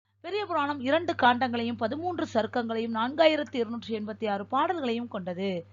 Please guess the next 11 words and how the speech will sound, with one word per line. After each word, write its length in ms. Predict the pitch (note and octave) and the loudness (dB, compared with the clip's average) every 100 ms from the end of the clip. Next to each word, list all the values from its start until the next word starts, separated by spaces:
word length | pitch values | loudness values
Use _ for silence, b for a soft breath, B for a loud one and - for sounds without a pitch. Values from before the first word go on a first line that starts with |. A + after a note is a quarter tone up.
| - - - B B B | -20 -20 -20 B B B
காண்டங்களின் 580 | D#4 F#4+ F4+ E4 D4 A#3+ | 10 10 6 4 -2 0
பெயர் 180 | A#3+ B3 | 0 0
அறிய 140 | A3 A3+ | -2 -4
முடியல. 240 | A3+ A#3+ | -6 -4
அந்த 100 | A#3+ | 0
இரண்டு 220 | D#4+ F4+ F4 | 0 0 -2
காண்டங்கள் 480 | C4 C4+ C4+ B3+ | -2 -2 -4 -4
என்ன 120 | A3+ A#3 | -6 -6
பெயர் 160 | A3 G#3+ | -6 -6
அப்படிங்கிறது 340 | G3 G3 A3 G3+ | -8 -8 -10 -8
தெரியல. 320 | F#3 F3+ | -8 -6